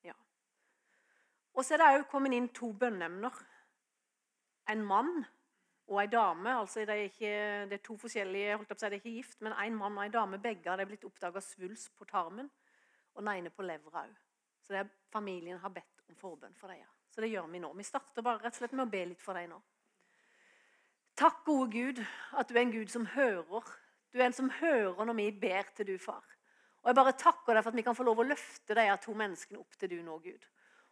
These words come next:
Og du som er, du som er mesterens mester, du som kan mer enn alt. Og Jesus, vi bare ber om legedom inn i de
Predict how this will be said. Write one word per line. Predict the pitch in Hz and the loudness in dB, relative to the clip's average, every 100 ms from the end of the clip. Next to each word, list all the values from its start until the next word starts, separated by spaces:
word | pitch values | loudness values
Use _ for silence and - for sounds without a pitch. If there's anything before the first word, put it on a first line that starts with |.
| - | 6
Og | 269 | 6
du | 254 285 | 6 0
som | 277 269 | 2 8
er, | 285 285 254 - | 8 8 2 -2
du | 262 277 | -2 -2
som | 277 269 | 2 4
er | 269 | 6
mesterens | 269 - - 254 277 | 4 2 -8 -6 -4
mester, | 240 196 - 240 | -2 -4 0 -2
du | 240 | -2
som | 240 | -2
kan | 285 285 | 0 2
mer | 214 196 208 | 2 2 0
enn | 240 | 2
alt. | 233 285 - - _ _ _ _ _ 277 | 2 0 -8 -20 _ _ _ _ _ 8
Og | 311 | 10
Jesus, | 285 262 262 262 | 10 8 4 0
vi | 269 | 4
bare | 269 285 226 | 6 6 6
ber | 240 240 302 285 - - | 6 8 6 4 -6 -2
om | 262 | 2
legedom | 269 294 285 208 175 196 285 254 | 6 6 6 4 0 2 2 2
inn | 202 | 0
i | |
de | 214 | 0